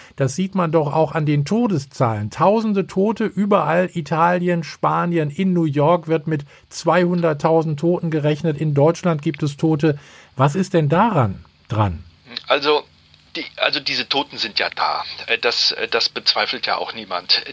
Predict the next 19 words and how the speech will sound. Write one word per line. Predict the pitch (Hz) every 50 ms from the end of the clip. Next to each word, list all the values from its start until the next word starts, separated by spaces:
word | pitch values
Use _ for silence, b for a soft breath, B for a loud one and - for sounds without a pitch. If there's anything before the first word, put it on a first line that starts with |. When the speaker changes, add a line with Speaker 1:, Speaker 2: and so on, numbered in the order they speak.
| - _
Speaker 2:
Die, | - 120 117 113 117 117 113 117 117 - - -
ähm, | 101 107 104 104 107 107 107 107 107 110 -
und, | - 110 110 110 110 107 - - -
und, | 120 120 113 107 _ - - - - -
äh, | - 110 104 - _ -
bevor | 117 107 - - - 135 135 135
wir | 143 135
jetzt | 123 120 - -
wieder | 135 120 90
anfangen | 73 - - - 139 123 123 123 123 123 -
zu | - - 120
relativieren, | 113 - 110 113 120 117 - - 131 107 - - 113 123 135 143 123
was | 113 - - -
wir | 131
jetzt | 104 107 107 - - - -
angesichts | - 113 113 127 127 117 120 117 - - -
der | - 127 107
drastischen | - - - 110 113 - - - 127 - - -
Einschnitte, | - - 104 107 - - - 123 - - 139 139 143